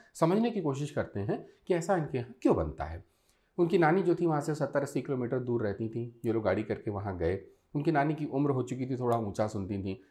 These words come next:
इन्हें बड़े मुश्किल से उनको समझाया। तो नानी को समझ में आया कि वो पूछ रहे हैं कि आगे से मछली का मुंह क्यों काट देते हैं। तो उनकी नानी अंदर कमरे में गई, वहाँ से एक टूटा हुआ पतीला लेकर आई, टूटा हुआ पैन लेके आई और उन्हें दिखाया कि वो पैन जो था वो साइड से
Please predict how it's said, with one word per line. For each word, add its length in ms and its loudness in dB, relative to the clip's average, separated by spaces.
इन्हें 200 2
बड़े 120 4
मुश्किल 280 0
से 80 -4
उनको 160 -2
समझाया। 520 0
तो 80 4
नानी 240 4
को 80 4
समझ 300 0
में 100 0
आया 100 4
कि 140 -2
वो 100 0
पूछ 320 -4
रहे 100 0
हैं 80 0
कि 60 -2
आगे 220 0
से 120 -2
मछली 300 -4
का 260 -4
मुंह 260 -2
क्यों 140 4
काट 200 8
देते 260 -4
हैं। 200 -4
तो 120 -6
उनकी 140 -4
नानी 280 0
अंदर 280 0
कमरे 300 -2
में 180 -4
गई, 180 -4
वहाँ 120 2
से 120 0
एक 140 -2
टूटा 180 0
हुआ 160 -2
पतीला 400 0
लेकर 320 -2
आई, 140 -4
टूटा 240 -2
हुआ 160 0
पैन 300 0
लेके 240 -4
आई 180 -4
और 80 2
उन्हें 140 2
दिखाया 280 -2
कि 120 -4
वो 60 2
पैन 300 2
जो 100 0
था 100 -2
वो 120 -4
साइड 300 0
से 240 -6